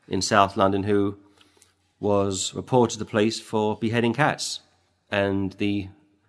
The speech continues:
call went to the police that this chap was beheading cats. A helicopter was scrambled. A group of police were scrambled. This was, uh, South London.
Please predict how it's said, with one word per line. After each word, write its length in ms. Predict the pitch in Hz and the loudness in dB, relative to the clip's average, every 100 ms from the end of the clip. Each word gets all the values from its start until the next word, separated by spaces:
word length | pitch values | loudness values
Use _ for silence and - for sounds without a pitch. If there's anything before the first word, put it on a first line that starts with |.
| _ | _
call 200 | - 131 | 0 2
went 240 | 117 110 - | 4 0 -6
to 100 | 107 | -8
the 60 | |
police 480 | - 107 131 - - | -2 0 0 -4 -4
that 260 | 101 90 - | -4 -4 -4
this 160 | 104 | -8
chap 260 | - 113 - | -4 -6 -4
was 200 | 107 95 | -6 -6
beheading 420 | 104 110 104 98 | -2 0 0 -2
cats. 520 | 95 107 - - - _ _ _ _ - | 2 2 2 -4 -8 _ _ _ _ -8
A 100 | 95 | -2
helicopter 400 | 120 110 110 101 | 0 0 -6 -8
was 120 | - | -8
scrambled. 560 | - 113 107 113 143 - _ _ _ _ _ | 0 2 4 0 0 -6 _ _ _ _ _
A 80 | 92 | -10
group 260 | 92 113 98 | -2 -2 -2
of 120 | 85 | -4
police 440 | 113 110 107 - | 0 0 0 -6
were 200 | - 98 | -4 -4
scrambled. 580 | 95 - 107 98 104 117 | -4 -2 0 0 0 -4
This 180 | 117 - | -8 -6
was, 360 | 107 - - - | -8 -6 -8 -4
uh, 140 | 101 | -6
South 360 | - 110 104 107 | -2 2 2 2
London. 440 | 104 101 127 139 | 0 0 -2 -6